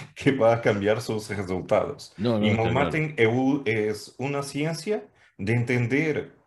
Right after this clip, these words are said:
Speaker 1: el canal, de entender lo que tiene que hacer para que tenga buenas entregas de todo, y puedes tener una, una performance estupenda, eh, con un, una plataforma lightweight como Sendie,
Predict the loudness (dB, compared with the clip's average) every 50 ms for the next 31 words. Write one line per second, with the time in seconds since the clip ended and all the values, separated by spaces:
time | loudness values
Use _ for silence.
0 | _ _ -2 -2 -2 -2 -2 -4 -4 -4 -4 -4 -4 -6 -6 -8 -12 _ -6 -4
1 | -4 -4 -4 -2 -4 -2 -2 -2 -2 -2 0 -2 -2 -2 -4 -8 -8 -6 -4 -2
2 | -2 0 -2 -2 -2 -4 -4 -4 -2 -4 -4 -4 -4 -4 -6 -6 -6 -6 -10 -6
3 | -4 -2 -2 0 2 2 2 2 2 0 0 0 0 0 -2 -2 -2 -4 -2 -2
4 | -2 -2 -2 -2 -2 -2 -4 -4 -2 0 0 2 2 0 -2 -4 -12 -20 -20 -18
5 | _ -4 -4 -4 -2 0 -2 0 0 0 -2 -6 -4 -2 -2 0 0 0 0 0
6 | -2 -4 -6 -4 -4 -2 0 0 0 0 0 0 -2 -4 -6 -8 -8 -6 -6 -4
7 | -4 -4 -4 -2 -4 -4 -4 -2 -2 -2 -2 -2 -4 -8 -10 -12 -16 -10 -8 -8
8 | -8 -8 -8 -8 -8 -8 -2 2 2 4 4 4 4 2 2 0 -2 -8 -16 -20
9 | -20 -20 _ _ _ 2 4 6 6 6 6 4 4 4 2 4 4 2 2 0
10 | 0 0 2 2 2 2 2 0 0 0 -4 -4 -4 -4 -2 0 0 0 0 0
11 | -2 -4 -4 -4 -2 -2 -2 -4 -4 -4 -2 -2 0 0 0 0 0 -2 -2 -6
12 | -12 -12 -6 -2 -2 0 0 -2 -4 -6 -8 -10 -14